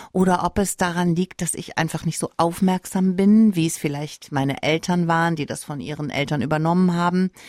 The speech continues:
Es gibt ein paar Sachen, die uns wichtig sind, ähm, aber es gibt nicht mehr so viel Festgefahrenes, was aber vielleicht auch schon wieder eine Tradition ist, dass man es einfach mal lockerer fließen lässt, dass die Weihnachtstage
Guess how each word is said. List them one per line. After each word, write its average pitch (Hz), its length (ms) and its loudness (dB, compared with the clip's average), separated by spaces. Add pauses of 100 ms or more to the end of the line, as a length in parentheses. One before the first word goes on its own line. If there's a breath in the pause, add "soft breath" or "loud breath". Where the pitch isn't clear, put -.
(400 loud breath)
Es 214 140 0
gibt - 200 -2
ein 262 120 4
paar 269 200 2
Sachen, 226 460 4
die 202 220 2
uns 165 320 0
wichtig 175 400 0
sind, 269 460 0 (360)
ähm, 214 380 4
aber 196 400 -2
es - 220 -4 (100)
gibt - 340 -6
nicht 247 220 2
mehr 247 100 4
so 214 140 -4
viel 240 680 2 (680 loud breath)
Festgefahrenes, - 1600 -4
was - 300 -6
aber 175 240 -2
vielleicht 160 420 -4
auch - 140 -2
schon 147 240 -2
wieder - 160 -6
eine 120 160 -4
Tradition 127 680 -4
ist, - 220 -8
dass 147 160 -6
man 131 140 -6
es 147 140 -8
einfach 156 340 -6
mal 151 180 -2
lockerer 135 420 -4
fließen 151 440 -6
lässt, 123 300 -6
dass 143 140 -4
die 147 160 -6
Weihnachtstage 147 720 -2